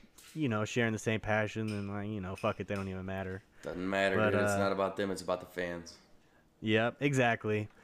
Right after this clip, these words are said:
Speaker 1: Um, so before we dive too deep into, like, all the crazy shit you do, um, let's go back to the beginning. Like, how'd you get into riding motorcycles?
Speaker 2: So I was eighteen.
Speaker 1: I'm sorry if you can hear my dog in
Speaker 2: Mine
Speaker 1: here.
Speaker 2: too,
Speaker 1: She, uh,
Speaker 2: man. I got the same thing going
Speaker 1: <laughs>
Speaker 2: on. He's,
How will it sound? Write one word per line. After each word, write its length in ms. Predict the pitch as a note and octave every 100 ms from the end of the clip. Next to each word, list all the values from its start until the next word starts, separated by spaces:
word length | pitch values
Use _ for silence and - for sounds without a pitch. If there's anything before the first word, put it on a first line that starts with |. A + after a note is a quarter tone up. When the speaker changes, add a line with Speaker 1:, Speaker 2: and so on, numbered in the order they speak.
| - - - -
Speaker 1:
Um, 340 | C#3+ D3 C#3+ -
so 200 | - F3+
before 240 | E3 -
we 100 | A3
dive 400 | E3+ D#3+ D#3+ D3 -
too 220 | F#3 F#3
deep 340 | C#3+ E3 F3+
into, 260 | - C#3 C3
like, 180 | A#2 G#2+
all 100 | C3
the 80 | A2+
crazy 340 | - C3+ D3 D#3
shit 200 | - E3+
you 120 | F3+
do, 360 | F#3 G3+ G3+ -
um, 560 | A#2 A2 G#2 F#2+ G2+ - - - - - _ _ -
let's 140 | C3+ -
go 100 | D#3
back 160 | D3+
to 60 | D3
the 40 | B2
beginning. 380 | A2+ B2+ D3 D#3
Like, 160 | A2+
how'd 180 | - D#3+
you 80 | F3+
get 180 | D3+ C#3+
into 200 | C3+ B2+
riding 300 | G#2 G#2 G#2
motorcycles? 680 | G2+ G2+ - G2+ G2 G2+ G2+ G#4+ G#4+ G4+ G4+ G#4 - _ _
Speaker 2:
So 140 | - -
I 40 |
was 100 | A#2
eighteen. 180 | G#2 A#2
Speaker 1:
I'm 60 | C3
sorry 320 | - C#3 D3
if 120 | C#3
you 80 | B2
can 100 | C3+
hear 140 | C3 C3+
my 120 | A#2
dog 300 | G#2+ A2 A#2+
in 80 | B2+
Speaker 2:
Mine 240 | G#2 G#2+
Speaker 1:
here. 80 | G#2+
Speaker 2:
too, 280 | - G#2+ -
Speaker 1:
She, 60 | A2
uh, 40 |
Speaker 2:
man. 240 | F#2 F#2 F2+
I 80 | F#2
got 160 | F#2 F#2
the 140 | F#2
same 160 | F#2 F2+
thing 100 | F2+
going 280 | F#2 F2+ F2
Speaker 1:
<laughs> 0 |
Speaker 2:
on. 200 | F2+ F2+ F2+ -
He's, 240 | F2 F2